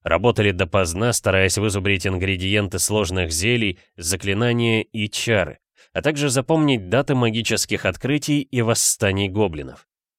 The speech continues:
Но позже, примерно за неделю до экзаменов,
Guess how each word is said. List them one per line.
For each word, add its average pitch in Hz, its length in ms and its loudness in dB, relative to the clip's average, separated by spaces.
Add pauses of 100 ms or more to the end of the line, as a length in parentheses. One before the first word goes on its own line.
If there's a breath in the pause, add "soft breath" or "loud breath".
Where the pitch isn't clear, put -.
(420)
Но 117 180 0
позже, 151 380 0
примерно 131 560 2
за 117 140 0
неделю 131 440 2
до 104 180 2
экзаменов, 170 520 0